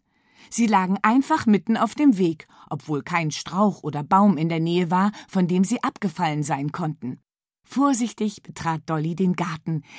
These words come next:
ging vor den Beeren in die Hocke, hob sie einzeln auf und legte sie auf ihre Handfläche.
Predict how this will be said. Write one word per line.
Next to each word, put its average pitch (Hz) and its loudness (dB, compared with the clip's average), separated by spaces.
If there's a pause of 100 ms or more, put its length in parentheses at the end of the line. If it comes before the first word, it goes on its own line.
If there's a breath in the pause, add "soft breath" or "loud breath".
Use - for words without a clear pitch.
(200 loud breath)
ging 226 8
vor 196 -2
den 165 -2
Beeren 196 4
in 143 -2
die 135 -8
Hocke, 233 0 (340 loud breath)
hob 285 2
sie 190 -4
einzeln 156 -4
auf 254 -4 (280 loud breath)
und 269 6
legte 165 -2
sie 165 -6
auf - -8
ihre 214 -4
Handfläche. 156 -8